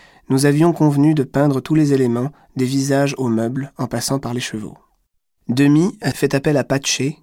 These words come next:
costumier de théâtre, qui dessine les tenues des personnages principaux,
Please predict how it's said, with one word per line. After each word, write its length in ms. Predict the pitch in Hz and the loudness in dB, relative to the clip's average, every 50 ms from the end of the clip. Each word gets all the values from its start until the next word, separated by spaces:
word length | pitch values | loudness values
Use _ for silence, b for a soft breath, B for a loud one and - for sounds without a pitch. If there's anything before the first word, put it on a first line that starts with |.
| _ - | _ -4
costumier 440 | - 135 - - - 135 139 139 135 | -4 -4 -2 -2 0 2 2 2 2
de 80 | 131 | 0
théâtre, 500 | 117 - 117 117 120 123 135 - - - b b b b b b | -2 -4 -2 -2 0 -2 -2 -4 -8 -14 b b b b b b
qui 140 | - 131 131 | -6 -4 0
dessine 580 | 135 147 147 147 - - - 156 165 170 156 | 2 2 2 2 0 0 2 2 2 4 2
les 120 | 131 127 127 | 2 0 0
tenues 260 | - 135 139 147 147 | 0 2 2 4 4
des 100 | 139 120 | 2 0
personnages 420 | - 123 - - 120 127 135 - | -2 -4 -4 -4 -4 -2 -2 -4
principaux, 560 | - - 131 - - - 143 - 117 123 151 | -4 -4 -6 -4 -4 -6 -8 -6 -4 -4 -4